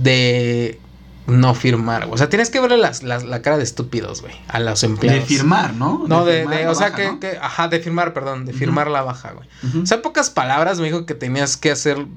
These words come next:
Speaker 1: tenías que encontrar la manera de que, o sea, tú, tú, tú como tal, en una de tus tantas funciones, eh, tenías que encontrar la manera de que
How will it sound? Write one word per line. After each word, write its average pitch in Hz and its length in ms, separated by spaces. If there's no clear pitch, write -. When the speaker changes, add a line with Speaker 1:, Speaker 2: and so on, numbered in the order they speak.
Speaker 1:
tenías 208 300
que 269 100
encontrar 196 500
la 208 140
manera 170 580
de 143 220
que, 151 400
o 170 100
sea, 202 240
tú, 185 320
tú, 185 380
tú 214 120
como 240 280
tal, 196 340
en 160 220
una 190 200
de 180 80
tus 165 200
tantas 160 320
funciones, 147 640
eh, 131 380
tenías 156 380
que 160 180
encontrar 151 420
la 156 120
manera 135 340
de 127 160
que 113 260